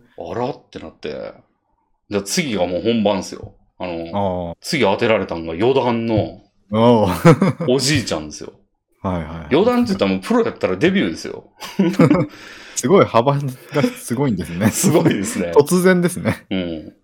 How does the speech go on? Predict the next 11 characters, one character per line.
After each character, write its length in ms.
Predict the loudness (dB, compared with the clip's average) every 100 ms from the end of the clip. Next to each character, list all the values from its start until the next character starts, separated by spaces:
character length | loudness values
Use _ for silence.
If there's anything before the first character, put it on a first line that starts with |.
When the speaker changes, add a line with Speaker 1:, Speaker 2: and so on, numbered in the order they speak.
| _ _ _ _ -10 -4 -2
Speaker 1:
お 40 |
じ 260 | 0 0 0
い 40 |
と 120 | 0
当 80 | 0
て 80 | 0
ら 120 | -2
れ 80 | -4
て。 380 | -10 -14 -14 -16 _ _ _
Speaker 2:
は 280 | -6 -6
い。 80 | -8